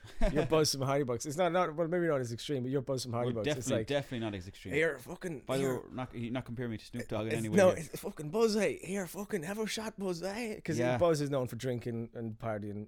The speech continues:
Speaker 2: And
Speaker 1: Yeah, 'cause I was, I was at the Rory Gallagher Festival, festival before, and I wasn't drinking, or I'd planned not to drink.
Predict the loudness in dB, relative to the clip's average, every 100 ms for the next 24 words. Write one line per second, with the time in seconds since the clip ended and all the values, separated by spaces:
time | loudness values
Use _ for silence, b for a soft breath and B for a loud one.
0 | -8 -6 -4 -4 -2 -2 -2 -2 -4 -4
1 | -4 -2 -2 -2 -4 -8 -6 -6 -8 -12
2 | -10 -10 -8 -8 -8 -6 -6 -6 -12 b
3 | b b -6 -4 -2 -2 -2 -2 -4 -2
4 | -4 -4 -6 -10 -20 -20 -20 -12 -4 -4
5 | 6 6 6 -2 -6 -8 -8